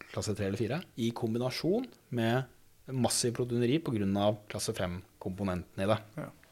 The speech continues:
Speaker 1: Eh, det som er, som kan, altså det som er verdt å, å også nevne er det at disse klassene representerer jo ikke da ulike punkter på en tidslinje. For det er ikke sånn at en person progrederer fra klasse en til to til tre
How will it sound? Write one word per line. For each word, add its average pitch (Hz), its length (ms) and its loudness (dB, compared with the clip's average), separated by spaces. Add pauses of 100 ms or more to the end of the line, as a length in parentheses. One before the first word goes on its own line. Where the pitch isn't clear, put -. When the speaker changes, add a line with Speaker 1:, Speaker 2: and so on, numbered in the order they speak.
(1500)
Speaker 1:
Eh, 147 240 4
det 160 260 8
som 185 140 4
er, 185 220 6 (540)
som 170 300 4
kan, 165 420 8
altså 151 200 4
det 151 100 8
som 160 100 4
er 151 100 2
verdt - 220 0
å, 165 60 10
å 151 320 6 (360)
også 156 280 2
nevne 160 360 6
er 143 80 6
det 123 100 6
at 143 100 0 (100)
disse 151 280 0
klassene 156 280 4
representerer 147 560 2
jo 143 120 6
ikke 165 160 0
da 131 80 10 (180)
ulike 117 340 4
punkter 123 560 0
på 113 240 2
en 123 180 2 (180)
tidslinje. 113 640 0
For - 100 -12
det 131 80 4
er 120 60 0
ikke 147 100 2
sånn 123 160 6
at - 100 -4
en 113 120 0
person 113 400 2 (240)
progrederer 113 560 4
fra 101 100 0
klasse - 220 -2
en 104 340 2
til 104 80 -4
to 107 140 0 (100)
til - 80 -12
tre 104 160 -2